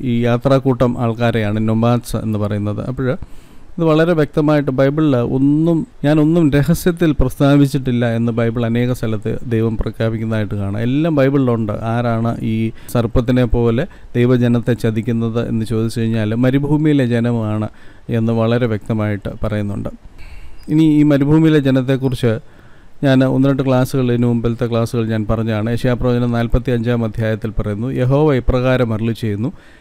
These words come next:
മിസ്രൈമിൻ്റെ അധ്വാന ഫലം ഈജിപ്റ്റ്", കൂശ് എന്ന് പറയുന്നത് ഈജിപ്റ്റ്, എത്യോപ്യ ആ സ്ഥലങ്ങളാണ്. ഓക്കെ, "വ്യാപാര ലാഭവും ദീർഘകായന്മാരായ സെബായന്മാരും", സെബായന്മാരെന്ന് ചോദിച്ചു കഴിഞ്ഞ് കഴിഞ്ഞാൽ ബൈബിളിൽ മൂന്നോ നാലോ പ്രാവശ്യം സെബായന്മാരെ കുറിച്ച് പറയുന്നുണ്ട്.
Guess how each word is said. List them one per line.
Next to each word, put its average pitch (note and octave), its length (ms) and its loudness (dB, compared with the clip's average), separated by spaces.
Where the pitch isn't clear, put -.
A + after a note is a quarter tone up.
മിസ്രൈമിൻ്റെ E3+ 800 2
അധ്വാന C3 520 2
ഫലം G#2+ 240 0
ഈജിപ്റ്റ്", C3 540 -2
കൂശ് D#3 260 2
എന്ന് D3+ 200 2
പറയുന്നത് C3 360 0
ഈജിപ്റ്റ്, C3 440 -2
എത്യോപ്യ B2 400 0
ആ A#2 40 2
സ്ഥലങ്ങളാണ്. A2 600 -4
ഓക്കെ, A#2 140 -6
"വ്യാപാര B2 460 2
ലാഭവും A2 460 -2
ദീർഘകായന്മാരായ B2+ 1300 0
സെബായന്മാരും", A#2+ 920 0
സെബായന്മാരെന്ന് A#2+ 720 -2
ചോദിച്ചു A#2 260 -4
കഴിഞ്ഞ് A#2 160 -2
കഴിഞ്ഞാൽ A#2 260 -2
ബൈബിളിൽ B2 480 -2
മൂന്നോ B2+ 240 0
നാലോ A#2+ 340 -2
പ്രാവശ്യം A2+ 440 -4
സെബായന്മാരെ A2+ 720 -4
കുറിച്ച് A2 200 -6
പറയുന്നുണ്ട്. G#2+ 480 -2